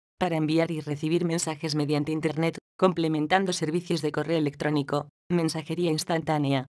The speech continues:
servicio de mensajes cortos o sistema de mensajería multimedia. Además de utilizar la mensajería en modo texto,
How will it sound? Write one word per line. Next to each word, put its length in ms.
servicio 480
de 120
mensajes 520
cortos 360
o 60
sistema 440
de 120
mensajería 600
multimedia. 840
Además 360
de 140
utilizar 460
la 120
mensajería 640
en 120
modo 240
texto, 440